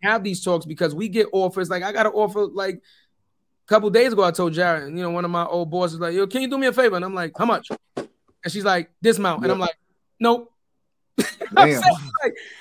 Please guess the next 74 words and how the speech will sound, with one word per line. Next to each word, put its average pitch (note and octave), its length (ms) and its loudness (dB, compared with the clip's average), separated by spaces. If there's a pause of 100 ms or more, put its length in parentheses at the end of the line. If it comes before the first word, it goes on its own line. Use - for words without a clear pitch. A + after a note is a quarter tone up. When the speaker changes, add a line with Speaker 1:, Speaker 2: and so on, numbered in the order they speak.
Speaker 1:
and A3+ 100 0
she's C4 120 -6
like, C4 180 6
"What C#4 100 -4
do D#4 60 2
you D#4+ 80 0
mean?" E4 200 -2
I'm B3 100 2
like, G#3 240 0 (280)
"I, F#3+ 360 -4
I F#3+ 40 -4
don't F#3 100 -8
get F#3 100 -6
out E3+ 100 -2
of E3+ 120 -6
bed E3+ 160 -6
for D#3 80 -12
that C#3+ 160 -12
number." C3+ 200 -16
Like, C#3+ 240 -10
I, E3+ 200 -2 (280)
because F#3 400 -4 (140)
you F3 160 -8
want A3 160 0
me A3 80 -2
to G#3 60 2
work B3 220 2
for G#3+ 80 -8
that F#3+ 140 -4
number, F#3 220 -6
but E3 240 -10
you G3+ 60 -10
don't F#3+ 180 -6
want F3+ 240 -6 (300)
the E3+ 180 -10
work F#3 320 -2
that - 60 -20 (380)
Speaker 2:
Right. B2 240 6
Speaker 1:
comes - 100 -10 (200)
with - 120 -20
that E3 160 -6
number. D#3 280 -8 (220)
You G#3 160 -4
still A3+ 200 2
want G#3+ 140 0
a F3+ 40 -2
hundred G#3 260 -2
percent G#3 280 -6
of G3 60 -4
work, A3+ 220 0
but E3+ 120 -8
you G3+ 60 -10
wanna F#3+ 160 -6
pay F3+ 180 -6
me F3 300 -8
seventy F3+ 320 -6
percent F3+ 300 -10
of D#3+ 60 -10
s-, - 120 -18
no, E3+ 100 -6
I E3 80 -2
don't, E3 160 -6
I E3 60 -4
don't E3 140 -6
work E3+ 180 -8
for - 60 -20
that. A#2+ 160 -18 (240)
I'd D#3 120 -4
rather E3+ 320 -2 (160)
stay - 380 -8
working E3+ 300 -6
for E3+ 80 -10
myself E3 420 -4
and, D3+ 140 -10